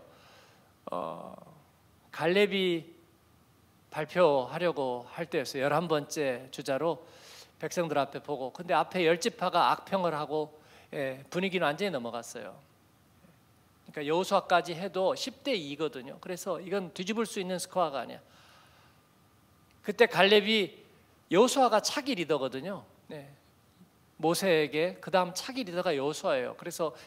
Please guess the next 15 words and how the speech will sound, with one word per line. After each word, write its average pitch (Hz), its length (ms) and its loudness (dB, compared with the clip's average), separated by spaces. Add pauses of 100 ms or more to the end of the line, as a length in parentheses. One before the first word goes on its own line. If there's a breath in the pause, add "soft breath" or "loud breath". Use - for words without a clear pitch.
약속의 208 400 0
땅은 196 240 2
여호수아가 190 380 0
데려갈 151 360 -4
건데, 139 440 -6 (520 loud breath)
열 214 500 4
지파가 214 380 2
반대하는데 175 520 2
이걸 226 300 0
어떻게 165 240 2
할 147 100 -2
거냐. 113 380 -6 (1900 soft breath)
예, 127 180 -16
그때 196 260 2
갈렙이 175 680 2